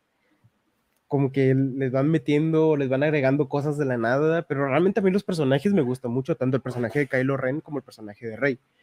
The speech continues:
porque si bien decimos que tal vez sí el factor de ser un, un villano caprichoso que se deja llevar por todo este tipo de cosas, eh, es algo que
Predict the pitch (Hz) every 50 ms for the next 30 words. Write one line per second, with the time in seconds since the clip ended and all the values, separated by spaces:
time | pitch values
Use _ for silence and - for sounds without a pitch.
0 | _ _ _ _ _ _ _ - 175 160 - 175 165 - 175 156 170 185 196 190
1 | 175 139 135 - - 151 147 135 139 190 196 196 190 175 - - 147 139 135 135
2 | 135 131 135 - - _ - 151 147 156 175 185 185 - - 196 180 175 160 -
3 | 147 135 - _ - 135 139 147 151 160 151 - - 139 135 139 143 139 151 151
4 | 151 151 147 143 143 139 131 123 120 113 107 101 _ _ _ _ _ _ _ _
5 | _ _ _ _ _ _ - 139 139 143 160 160 151 170 151 139 151 135 143 147
6 | 143 143 143 143 143 139 131 - 123 - - 120 - - 139 135 131 131 139 131
7 | 127 131 117 - 120 120 123 120 135 135 135 131 123 123 123 117 - 135 120 -
8 | 127 127 120 - - 135 131 123 123 - - 120 - 131 127 123 123 120 117 113
9 | 113 110 - - 151 143 135 131 131 139 135 - _ _ _ _ _ _ _ _
10 | _ _ _ _ _ _ - 143 147 147 - - 160 156 - - 180 175 180 175
11 | 185 214 202 175 - _ - - - - 156 147 143 139 139 135 131 131 127 127
12 | 127 - -